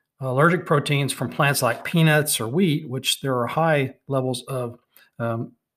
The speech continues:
allergic reactions today will begin to show up in unexpected places like soy and sugar. This would lead to a continued increase in food allergies. Um, Doctor Richard Goodman, a professor of food science and technology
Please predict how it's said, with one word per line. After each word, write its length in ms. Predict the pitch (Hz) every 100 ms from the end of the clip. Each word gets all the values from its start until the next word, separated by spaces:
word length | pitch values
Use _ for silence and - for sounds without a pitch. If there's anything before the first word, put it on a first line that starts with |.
| _ _ _ -
allergic 360 | 131 139 131 135
reactions 400 | 135 135 - -
today 560 | 123 120 180 110 120 - - - - -
will 100 | 123
begin 340 | 135 160 175
to 60 | 147
show 300 | - 151 143
up 220 | 143 143
in 160 | 127
unexpected 560 | 131 131 135 127 123 -
places 380 | - 123 - 113
like 160 | 127
soy 320 | 131 - 110 110
and 120 | 127
sugar. 480 | - 285 220 - _ _ _ _ _ _ _ - - - - - -
This 240 | 175 254
would 100 | 175
lead 280 | 143 139 139
to 200 | 143 135
a 60 | 123
continued 460 | 123 110 165 143
increase 400 | 151 156 147 131
in 80 | - -
food 180 | - 247
allergies. 640 | 160 120 113 - 123 - - _ _ _ _ _
Um, 540 | 143 127 123 120 120 - - - _ _ _ _
Doctor 240 | - 151 151
Richard 500 | 151 165 139 123 -
Goodman, 400 | 220 220 131 123
a 60 |
professor 560 | 147 123 160 156 156 151
of 140 | 123
food 300 | - 160 160
science 420 | - 160 151 139 -
and 100 | 117
technology 720 | 139 139 143 165 120 123